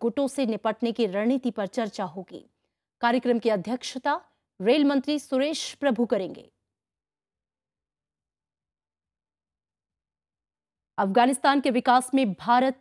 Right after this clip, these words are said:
पूरी मदद करता रहेगा। अफगानिस्तान के मुख्य कार्यकारी अधिकारी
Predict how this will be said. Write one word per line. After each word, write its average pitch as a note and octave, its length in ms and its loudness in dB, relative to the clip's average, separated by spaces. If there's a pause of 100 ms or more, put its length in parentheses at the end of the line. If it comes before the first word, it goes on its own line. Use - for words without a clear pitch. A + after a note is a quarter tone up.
(100)
पूरी D#4+ 360 4
मदद A3+ 420 0
करता G#3+ 340 -2
रहेगा। G#3+ 380 0 (440)
अफगानिस्तान B3+ 640 2
के B3 120 0
मुख्य A3 300 -2
कार्यकारी A3 460 0
अधिकारी A#3+ 520 0